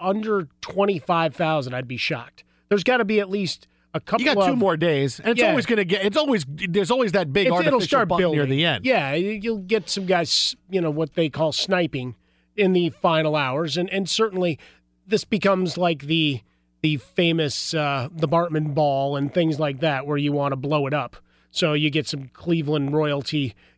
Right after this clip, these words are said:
Speaker 1: get, maybe Drew Cl-, Carey gets involved. I don't know. Somebody that's got some money
Speaker 2: I would ha-,
Speaker 1: that
Speaker 2: I would
Speaker 1: just
Speaker 2: have that.
Speaker 1: decides that they need to have it, and then they burn his jersey, even though he's not leaving town.
Speaker 2: No, there's
Speaker 1: See, that's the inverse.
Speaker 2: There's not been a bit of memorabilia that I've really wanted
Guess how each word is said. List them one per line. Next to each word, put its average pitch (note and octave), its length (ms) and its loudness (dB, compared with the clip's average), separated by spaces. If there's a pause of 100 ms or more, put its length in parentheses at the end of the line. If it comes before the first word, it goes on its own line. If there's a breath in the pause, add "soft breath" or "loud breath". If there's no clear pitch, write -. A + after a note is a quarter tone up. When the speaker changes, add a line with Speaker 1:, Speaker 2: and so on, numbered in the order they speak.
Speaker 1:
get, D#3+ 160 2
maybe F3 240 2
Drew G3 240 -2
Cl-, G3+ 240 -2
Carey G3+ 280 2
gets D#3 180 -2
involved. C3+ 260 -4
I G#3 80 4
don't B3+ 120 4
know. B3 240 0
Somebody G#3 400 0
that's F#3+ 120 0
got - 180 2
some F#3+ 100 0
money F#3+ 280 2
Speaker 2:
I F#3+ 200 2
would G3 160 2
ha-, E3+ 160 2
Speaker 1:
that F3+ 140 2
Speaker 2:
I - 20 0
would F#3 100 2
Speaker 1:
just E3+ 120 4
Speaker 2:
have E3+ 80 4
that. G3 80 4
Speaker 1:
decides F3+ 340 2
that F3 160 2
they F3 100 2
need F3+ 160 0
to E3+ 80 2
have F3 240 4
it, G3 100 0
and F3+ 80 0
then F3+ 140 2
they F3 120 2
burn F3 400 2
his E3+ 220 2
jersey, D3+ 560 -2 (400 soft breath)
even F#3 220 4
though F3 100 4
he's D#3 220 0
not E3+ 160 2
leaving D3 260 0
town. B2+ 380 -4
Speaker 2:
No, E3+ 160 2
there's G#3 140 4
Speaker 1:
See, A#3 100 4
that's A3 280 0
the G#3+ 280 0
inverse. F#3+ 640 -2
Speaker 2:
There's G#3 240 2
not B3 240 0
been A3+ 140 2
a G3 40 4
bit G3 180 2
of F#3+ 60 2
memorabilia E3+ 680 2
that D3 100 2
I've C3+ 140 2
really C#3+ 240 2
wanted B2 480 0